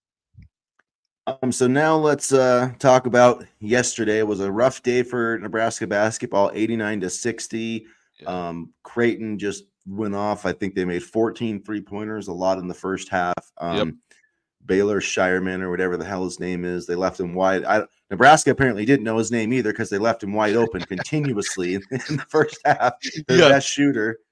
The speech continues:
Speaker 1: It drove me crazy. And, uh, yeah, they did that, that run at the end of the first half. They kinda fell apart. They got the technical foul. You know, like, they, the Keisei hit that three, and then they come down and they foul on the three, and then they give 'em five, you know, f-,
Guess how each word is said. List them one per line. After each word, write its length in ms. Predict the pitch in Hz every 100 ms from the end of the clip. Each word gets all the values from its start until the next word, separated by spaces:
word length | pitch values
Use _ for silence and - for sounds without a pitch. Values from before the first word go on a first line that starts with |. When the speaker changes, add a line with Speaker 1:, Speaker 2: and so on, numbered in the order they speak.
| -
Speaker 1:
It 120 | 123
drove 240 | - 120 123
me 80 | 104
crazy. 580 | 110 117 120 92 82 _ - - _ -
And, 320 | 104 104 104
uh, 260 | 104 104 104 _ _ -
yeah, 160 | 151 170
they 100 | 131
did 160 | 131
that, 240 | 123 120 -
that 260 | 127 123 -
run 220 | 120 131
at 100 | 147
the 60 | 123
end 80 | 127
of 40 |
the 80 | 120
first 260 | 127 127 -
half. 280 | 123 127
They 80 | 107
kinda 220 | 110 113
fell 220 | 101 117 110
apart. 400 | 98 107 123 113
They 80 |
got 200 | 98 95
the 60 | 92
technical 440 | - 107 120 113
foul. 540 | 98 101 104 107 107 _ _ _ _
You 100 | 98
know, 140 | 107 101
like, 240 | 101 98
they, 160 | 101 104
the 200 | 110 - -
Keisei 380 | 127 120 127 127
hit 140 | 131
that 240 | 104 85 -
three, 300 | 139 120 117
and 80 |
then 120 | 110 107
they 80 |
come 200 | 98 117
down 220 | 113 101 107
and 80 |
they 80 | 92
foul 320 | 87 110 107
on 100 | 107
the 100 | 101
three, 280 | 95 110 104
and 100 | 104
then 80 | 98
they 60 | 90
give 160 | 98
'em 60 | 85
five, 500 | - 95 98 92 _ _
you 100 | 101
know, 160 | 92
f-, 140 | 90